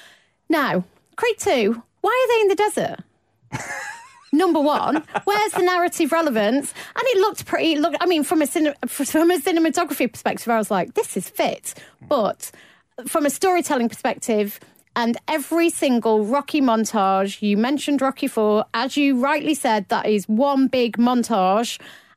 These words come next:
and every single montage lacks an em-, um, packs an emotional punch.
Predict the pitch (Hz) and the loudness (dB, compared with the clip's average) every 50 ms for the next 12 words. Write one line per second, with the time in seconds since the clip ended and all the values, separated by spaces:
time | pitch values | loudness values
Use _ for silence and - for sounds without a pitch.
0 | - - 247 254 254 247 247 226 - - - - - _ _ _ _ _ - - | -8 -4 -2 0 2 2 0 0 -2 -10 -18 -20 -20 _ _ _ _ _ -6 -2
1 | 330 339 285 - 302 339 349 330 320 - - 359 302 285 294 294 269 294 294 277 | -2 -2 -2 -2 0 0 2 2 0 0 0 0 2 2 4 4 4 4 2 2
2 | - 277 226 214 233 233 240 233 226 - - - - 262 226 226 220 220 - _ | 0 0 0 0 0 0 0 0 0 -2 -6 -4 -2 0 2 2 0 0 -4 _
3 | - 262 240 220 - - - - 302 294 - - - - - _ - 233 233 226 | -2 -2 0 0 -2 -6 -4 -2 -2 -2 -4 -6 -14 -20 -14 _ -2 0 2 2
4 | 233 233 214 208 214 202 - - 220 196 180 185 - - 226 190 - - - - | 2 2 2 2 0 0 0 -2 -2 0 -2 -2 -2 -2 -2 -2 -2 -4 -6 -10